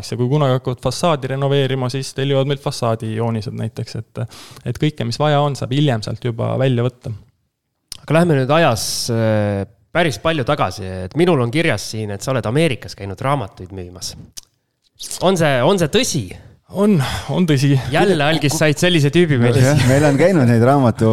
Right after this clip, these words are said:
Speaker 3: ma arvan, et, äh, no üle kümne inimese küll on käinud meil siin, äh, stuudiost läbi, äh, kes on ra-, Ameerikas raamatuid käinud müümas.
Speaker 2: Ja need ei ole need, äh, need Bolti kullerid, kes sulle süüa on toonud?
Speaker 3: Jah, ja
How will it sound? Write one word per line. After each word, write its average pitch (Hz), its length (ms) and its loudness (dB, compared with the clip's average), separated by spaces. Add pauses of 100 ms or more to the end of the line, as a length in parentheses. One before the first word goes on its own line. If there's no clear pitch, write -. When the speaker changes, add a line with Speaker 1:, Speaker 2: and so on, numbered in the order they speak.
Speaker 3:
ma 139 100 4
arvan, 190 280 4
et, - 200 -4
äh, 120 760 0 (120)
no 135 120 2 (100)
üle 147 360 0
kümne 131 360 2
inimese 98 360 0
küll 113 200 2
on 92 100 -2
käinud 92 280 0
meil 92 200 -2
siin, 92 320 -2
äh, 92 380 0 (320)
stuudiost - 580 -4
läbi, 92 220 0 (160)
äh, 85 240 0 (340)
kes 92 200 -6 (120)
on 92 140 -2 (100)
ra-, 98 140 -2 (240)
Ameerikas 104 400 0
raamatuid 101 240 0
käinud 85 240 0
müümas. 80 260 0
Speaker 2:
Ja 120 140 -2
need 147 160 0
ei 151 80 4
ole 165 240 4
need, 147 320 0
äh, 117 640 0
need 127 240 -6
Bolti 139 260 0
kullerid, 113 360 0
kes - 180 -8
sulle 117 100 -2
süüa 117 240 0
on 92 80 -10
toonud? 95 300 -10
Speaker 3:
Jah, 135 240 2 (160)
ja 107 400 2